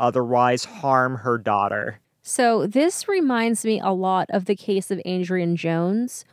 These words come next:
Speaker 2: where basically the child was taken away from the mother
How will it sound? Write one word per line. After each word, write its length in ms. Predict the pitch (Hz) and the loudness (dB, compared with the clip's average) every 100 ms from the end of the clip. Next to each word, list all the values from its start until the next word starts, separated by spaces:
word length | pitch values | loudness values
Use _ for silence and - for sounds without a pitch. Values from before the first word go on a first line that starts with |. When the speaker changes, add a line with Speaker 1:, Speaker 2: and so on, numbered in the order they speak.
| _ | _
Speaker 2:
where 600 | 196 208 196 190 190 185 - _ - | -2 2 4 4 2 0 -6 _ -6
basically 960 | 196 247 285 - 277 208 185 170 165 175 | 0 2 2 0 -2 2 2 2 0 -2
the 140 | - 208 | -2 -2
child 420 | - 254 277 320 | 0 2 2 2
was 200 | 311 - | -2 0
taken 340 | 240 240 - | 0 0 2
away 480 | 214 185 180 170 175 - | 0 2 2 2 0 -4
from 560 | - 202 185 180 175 | -2 2 2 2 0
the 100 | 185 | -2
mother 400 | 196 165 160 160 | 0 2 0 -2